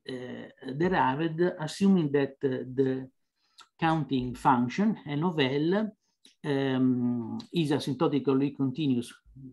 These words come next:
with respect to a certain function phi with a certain remainder term. If, uh, the remainder term is of this, uh, type, a power of a root of, uh, alpha root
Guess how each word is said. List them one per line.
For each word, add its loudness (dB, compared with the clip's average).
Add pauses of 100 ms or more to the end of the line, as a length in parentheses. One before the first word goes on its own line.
with -8
respect -8
to 2
a -4
certain 0
function 4
phi 0 (280)
with 6
a 6
certain 0
remainder -2 (180)
term. -8 (260)
If, -6
uh, -6 (440)
the 2
remainder 2
term 2 (100)
is 0
of 4
this, 2
uh, -4 (140)
type, 2
a -2 (240)
power 2
of -12 (760)
a -6
root 6 (760)
of, -4 (120)
uh, -4 (300)
alpha 4
root 4